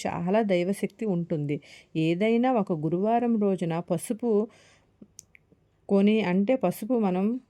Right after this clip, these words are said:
కొని ఇంటికి తెచ్చుకుంటే చాలా శుభప్రదం, అంతా మంచే జరుగుతుంది. గురువారం పసుపు కొంటే మన ఇంటికి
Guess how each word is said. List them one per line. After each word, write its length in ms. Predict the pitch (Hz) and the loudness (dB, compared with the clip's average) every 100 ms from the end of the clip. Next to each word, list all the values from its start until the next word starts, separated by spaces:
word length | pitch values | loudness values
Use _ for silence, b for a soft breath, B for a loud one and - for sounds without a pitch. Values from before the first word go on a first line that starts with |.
| _ _ - | _ _ 0
కొని 240 | 180 214 233 | 2 4 2
ఇంటికి 320 | 185 175 214 | 0 0 -2
తెచ్చుకుంటే 640 | 208 170 - 196 180 165 214 220 | -2 -4 -4 -2 0 0 -2 -2
చాలా 360 | 175 151 175 214 | -4 -2 0 0
శుభప్రదం, 680 | - 180 196 185 165 143 - _ b b _ | -2 -4 -2 0 0 -2 -6 _ b b _
అంతా 420 | 170 180 190 247 254 | -2 0 0 2 2
మంచే 400 | 233 170 185 226 220 | 2 0 -2 -2 0
జరుగుతుంది. 640 | 190 170 180 160 147 147 - b b b | 0 0 -2 -2 -4 -6 -10 b b b
గురువారం 580 | 147 175 202 254 294 294 | -4 2 4 4 2 0
పసుపు 420 | 262 185 - 214 220 | 0 -2 -2 -6 0
కొంటే 380 | 214 190 185 190 | 2 2 2 0
మన 180 | 190 170 | 0 0
ఇంటికి 560 | 160 160 185 240 220 | -2 -2 -2 -2 0